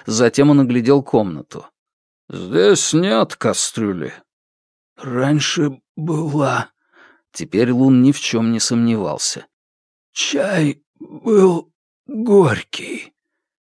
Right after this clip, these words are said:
Каждое слово раздирало ему горло, но он заставлял себя говорить.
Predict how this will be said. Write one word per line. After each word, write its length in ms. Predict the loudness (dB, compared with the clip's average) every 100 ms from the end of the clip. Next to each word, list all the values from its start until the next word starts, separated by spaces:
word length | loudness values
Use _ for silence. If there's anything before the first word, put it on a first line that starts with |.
| _ -2
Каждое 460 | 0 0 2 2
слово 560 | 2 0 2 2 4 2
раздирало 560 | 0 0 2 4 4
ему 260 | 2 2 2
горло, 520 | 2 4 4 4 2
но 260 | 2 0 2
он 140 | 2
заставлял 720 | 2 0 0 -2 -2 0 0
себя 440 | 0 -4 -2 0 0
говорить. 680 | 0 0 2 -2 -6 -16